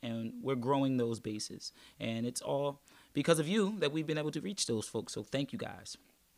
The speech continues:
All right, now for the first time here, I'm doing my recording while going live on the book. So we're on the book right now. Shout out to everybody who's tuning in on the book. All right, I see, uh, we got D Money. He's up there.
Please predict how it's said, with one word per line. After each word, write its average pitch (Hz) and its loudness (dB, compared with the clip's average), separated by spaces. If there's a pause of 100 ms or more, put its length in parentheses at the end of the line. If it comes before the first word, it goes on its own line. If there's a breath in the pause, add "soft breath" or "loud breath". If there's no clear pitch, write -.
(300 loud breath)
All - -8
right, 127 2
now 139 2
for 151 -4
the 143 -2
first 180 0
time 165 2
here, 123 0 (1120 loud breath)
I'm 120 4
doing 147 4
my 135 2
recording 127 2
while 117 4
going 113 0
live 113 -2
on 110 -4
the 107 -4
book. 110 0 (560 soft breath)
So - -4
we're 110 2
on 131 4
the 120 2
book 120 0
right 110 4
now. 107 0
Shout 131 0
out 127 -2
to 113 -2
everybody 110 -2
who's 104 -6
tuning 110 0
in 107 -2
on 101 -2
the 95 -2
book. 120 2 (480 loud breath)
All 107 -4
right, 110 -2
I 113 -2
see, 104 -4 (380 soft breath)
uh, 82 -6
we 117 -4
got 107 0
D 120 4
Money. 123 4 (460 soft breath)
He's 131 -2
up 110 2
there. 113 4